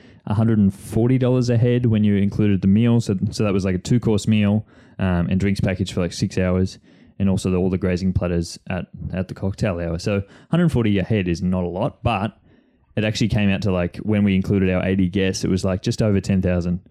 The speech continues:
on, on actual head costs. So ten thousand dollars on per head cost. You have a think about that in a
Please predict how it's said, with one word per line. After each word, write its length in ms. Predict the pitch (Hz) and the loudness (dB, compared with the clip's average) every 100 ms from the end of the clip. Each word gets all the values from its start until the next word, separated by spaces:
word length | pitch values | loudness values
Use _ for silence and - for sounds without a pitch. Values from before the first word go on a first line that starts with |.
| _ _ - | _ _ -8
on, 400 | 98 90 90 90 - - | -2 0 0 -2 -8 -6
on 100 | 101 | -2
actual 280 | 95 104 95 | -2 -2 -2
head 320 | - 92 87 | -2 -4 -6
costs. 440 | - 92 - - 123 - | -6 -6 -6 -12 -12 -4
So 160 | 98 | -2
ten 180 | 92 117 | 0 2
thousand 260 | 113 98 98 | 2 2 2
dollars 380 | 95 90 87 - - - - | 2 2 0 -6 -16 -12 -2
on 160 | 101 | 0
per 240 | 92 104 95 | 2 2 2
head 220 | 90 85 | 0 -2
cost. 480 | - 104 87 - 104 | -2 0 -2 -4 0
You 200 | 101 104 | 0 2
have 140 | 120 | 0
a 60 | 101 | 0
think 180 | 110 | 0
about 220 | 101 95 98 | 0 0 0
that 160 | 98 | 2
in 140 | 95 92 | 2 4
a 180 | 90 | 2